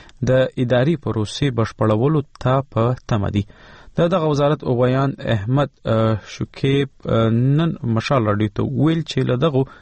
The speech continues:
جسدونو څخه تر اوسه یوازې دوی افغانستان ته لیږل شوي دي.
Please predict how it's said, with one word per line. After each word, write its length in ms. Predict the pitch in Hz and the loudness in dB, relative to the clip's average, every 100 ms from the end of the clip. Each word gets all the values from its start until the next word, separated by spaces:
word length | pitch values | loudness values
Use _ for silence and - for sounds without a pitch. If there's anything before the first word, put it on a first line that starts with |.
| - | -4
جسدونو 340 | 127 123 156 | -2 0 0
څخه 340 | 160 139 - 139 | 0 -2 -4 -2
تر 120 | 127 | 0
اوسه 380 | 135 165 - 131 - - - | 0 0 -2 -4 -6 -18 -2
یوازې 500 | 123 127 131 151 135 117 | 0 2 2 0 0 0
دوی 180 | 156 139 | 0 0
افغانستان 640 | 104 104 104 - 127 127 | 0 0 0 -2 -2 -2
ته 140 | - 131 | -2 -2
لیږل 380 | - 107 98 | 0 0 0
شوي 280 | - 104 101 | -2 -4 -4
دي. 160 | - | -2